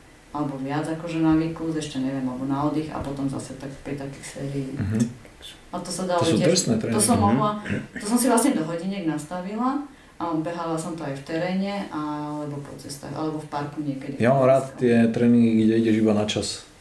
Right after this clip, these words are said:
Speaker 2: lebo nepotrebuješ nič
Speaker 1: No.
Speaker 2: merať a môžeš ísť hocikam.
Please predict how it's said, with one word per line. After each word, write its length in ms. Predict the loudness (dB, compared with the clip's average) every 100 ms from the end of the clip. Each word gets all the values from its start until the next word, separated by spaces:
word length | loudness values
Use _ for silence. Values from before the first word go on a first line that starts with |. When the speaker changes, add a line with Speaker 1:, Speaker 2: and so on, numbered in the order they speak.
| -20 -14 -2
Speaker 2:
lebo 200 | 2 6
nepotrebuješ 480 | 6 4 0 -2 0
nič 140 | 0
Speaker 1:
No. 80 | 4
Speaker 2:
merať 320 | 4 6 4 -2 -12
a 100 | -8 -6 -6 -6 0
môžeš 260 | 2 4 4
ísť 100 | 4
hocikam. 400 | 2 -2 -4